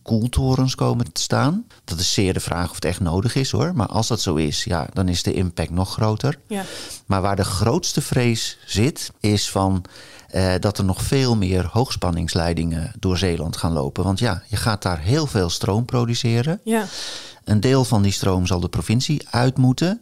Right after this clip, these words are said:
Speaker 1: En als je twee kerncentrales neerzet, dan kan je zeker niet toe met, eh, de nieuwe hoogspanningsleiding die,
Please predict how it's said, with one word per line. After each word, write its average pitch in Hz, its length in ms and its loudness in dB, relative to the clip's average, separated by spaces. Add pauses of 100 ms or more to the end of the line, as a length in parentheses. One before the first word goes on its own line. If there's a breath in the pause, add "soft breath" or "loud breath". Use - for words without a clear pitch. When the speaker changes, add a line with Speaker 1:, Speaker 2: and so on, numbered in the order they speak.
Speaker 1:
En 101 400 2
als 98 200 0
je 92 160 -2
twee 156 280 0
kerncentrales 131 720 0
neerzet, 110 680 2 (520 loud breath)
dan 131 300 2
kan 113 180 0
je 104 120 2
zeker 123 520 2
niet 120 360 4
toe 127 260 4 (180)
met, - 540 0
eh, 95 100 2 (720)
de 101 140 2
nieuwe 107 260 4
hoogspanningsleiding 95 920 0
die, 98 300 -2